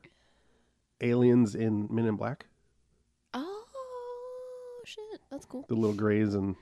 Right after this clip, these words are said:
Speaker 2: Mm-hmm.
Speaker 1: presumably, like, the pug or whatever. <laughs>
Speaker 2: I, <laughs> we were, like, once we started the movie, I remembered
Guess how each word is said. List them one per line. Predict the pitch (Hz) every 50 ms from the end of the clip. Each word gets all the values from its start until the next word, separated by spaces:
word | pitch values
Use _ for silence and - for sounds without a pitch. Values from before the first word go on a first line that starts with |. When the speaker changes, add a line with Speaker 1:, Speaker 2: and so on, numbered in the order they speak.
| - - 226
Speaker 2:
Mm-hmm. | 220 208 196 190
Speaker 1:
presumably, | - 123 113 101 110 113 113 110 104 107 110 110 107
like, | 101 101 98 - -
the | 101 104 98 98 107 - - - - - _ _ _ _ -
pug | - 107 101 98 104 107
or | 113 -
whatever. | 104 - - - - - - -
<laughs> | 302 - - _ _ - _ _ - 370 - - 339 - - 320 - 349 359 - - - - - 370 - - 370 - _ _ _ _ _ _ _ _ - - - - - - - - - - - - - - -
Speaker 2:
I, | 160 185 254 277 320 370 415 453 415 - - - - - - 415 - - - 359 269
<laughs> | - _ _ - - - - _ _ _ _ _ _ -
we | 247 226 269 285 285 311
were, | 330 330 330 330 311 262 220 - _ _ _ _ -
like, | - 240 220 214 - 226
once | 226 214 262 - -
we | 294 277
started | 254 - - - 214 202 202 202 208 202
the | 202 180
movie, | 165 151 151 175 214 208 208 214 - -
I | 190 190
remembered | 196 185 196 185 190 180 160 139 151 170 190 208 214 226 247 262 294 285